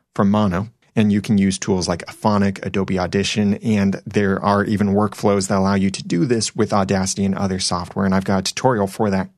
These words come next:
inside of Podcaster Society. But that loudness normalization will ensure that people don't have to adjust their volume as they hear you talk. You're really loud, and then your guest is really quiet.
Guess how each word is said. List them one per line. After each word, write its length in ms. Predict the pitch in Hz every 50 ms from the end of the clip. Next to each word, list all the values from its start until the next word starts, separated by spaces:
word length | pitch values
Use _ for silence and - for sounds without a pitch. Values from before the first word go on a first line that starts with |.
| _ _
inside 420 | 135 123 120 117 - 110 104 101
of 100 | 98 -
Podcaster 580 | - - 98 95 - - 95 95 - - 104 -
Society. 560 | - - - - 98 90 87 87 92 139 135 - _ _ _ _ _ _ _ _ _ -
But 220 | 147 160 151 -
that 200 | - 143 156 -
loudness 480 | 139 135 151 156 170 170 165 156 143 -
normalization 720 | 147 127 127 127 127 123 107 110 104 98 98 - 113 113
will 160 | 117 113 110
ensure 340 | 107 107 - - 120 117 117
that 240 | 101 110 95 - - _ _
people 380 | - - - 156 135 156 147 131
don't 280 | 110 131 120 117 - 113
have 180 | 101 113 110 -
to 120 | - 117
adjust 480 | 107 101 95 92 107 107 104 104 - -
their 160 | 120 107 98
volume 480 | 92 110 107 117 123 113 101 92 92 92 -
as 160 | 104 98 95
they 80 | 113
hear 240 | 107 - - 123 107
you 240 | 98 95 107 123 139
talk. 400 | 135 - - 110 98 98 - -
You're 140 | 135 165 170
really 280 | 165 170 160 151 131
loud, 340 | 123 135 160 160 165 170 160 - - - - _ _ _
and 120 | - -
then 100 | 117 107
your 100 | 107 -
guest 340 | - - - - - - -
is 120 | - - -
really 220 | - - - - -
quiet. 360 | - - - - - - -